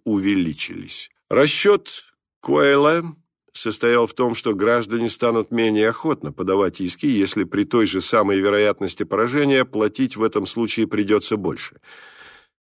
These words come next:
Однако его план не учитывал, что теперь и выигрыш в случае судебного решения в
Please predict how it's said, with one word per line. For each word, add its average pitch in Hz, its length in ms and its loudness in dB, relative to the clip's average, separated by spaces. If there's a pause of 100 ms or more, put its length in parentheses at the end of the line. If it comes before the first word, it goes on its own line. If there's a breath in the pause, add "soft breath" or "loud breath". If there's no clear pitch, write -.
(140)
Однако 107 640 -2 (300)
его 107 320 0
план 110 280 2
не 107 100 2
учитывал, 107 460 0
что 104 320 0
теперь 113 600 0
и 123 160 4
выигрыш 110 800 2
в - 80 -16
случае 98 500 -4
судебного 92 640 0
решения 92 560 0
в - 140 -12